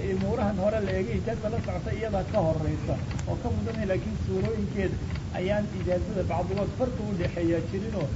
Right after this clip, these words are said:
saa daraaddeed baa ijaazada ugu horreysiiyo, dee qaybo ijaazadii ka mid ay noqonaysaa. Oo munaawaladii markaa muxuu laba suuro inoo sheegay.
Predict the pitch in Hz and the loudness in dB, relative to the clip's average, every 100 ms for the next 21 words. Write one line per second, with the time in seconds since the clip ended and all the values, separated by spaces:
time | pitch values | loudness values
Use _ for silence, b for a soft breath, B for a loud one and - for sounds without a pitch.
0 | - - 240 220 247 233 220 202 175 175 | -2 -2 -2 0 0 -2 -2 0 0 2
1 | 175 214 185 196 175 165 165 165 190 202 | 0 0 0 2 2 2 2 0 0 0
2 | 202 202 196 196 214 180 175 208 208 208 | 0 0 0 0 0 2 0 0 -2 0
3 | 202 202 185 165 165 196 170 139 135 - | 0 2 0 0 0 0 0 -2 -2 -2
4 | - - - 208 202 202 220 247 247 254 | -2 -4 -2 0 2 2 4 4 2 2
5 | 254 233 220 214 196 240 - 202 220 190 | 2 2 2 4 4 4 2 2 2 2
6 | 202 - 165 135 | 2 2 2 0